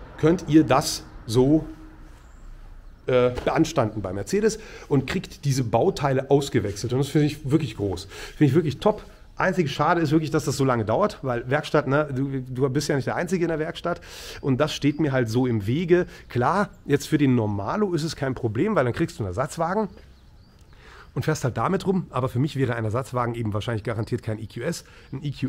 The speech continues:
A oder E Q B brauche ich nicht, weil ich fahre jetzt auch heute zum Beispiel nach Hamburg und dann nach, nach, in die Niederlande. Das sind keine Strecken, die ich mit E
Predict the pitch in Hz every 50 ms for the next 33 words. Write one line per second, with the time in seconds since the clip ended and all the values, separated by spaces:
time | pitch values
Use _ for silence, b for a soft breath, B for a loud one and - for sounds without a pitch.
0 | - - 135 151 185 180 139 123 135 139 - - 127 110 101 127 127 104 110 -
1 | 107 127 156 - 190 175 - 175 202 190 - - - - - 117 107 110 117 156
2 | - - - 131 135 143 127 120 - - B B B B B - 120 147 143 156
3 | - 131 120 110 107 107 98 - - 113 143 151 143 151 147 147 151 131 127 110
4 | 104 104 104 104 98 95 - - - - - 113 101 95 - - 131 120 117 107
5 | 101 120 147 165 156 135 127 123 120 120 120 - - - - - - - - -
6 | - - - - - - - 131 - - 143 123 - 113 120 117 - - - 127
7 | - - 123 117 107 - 117 - -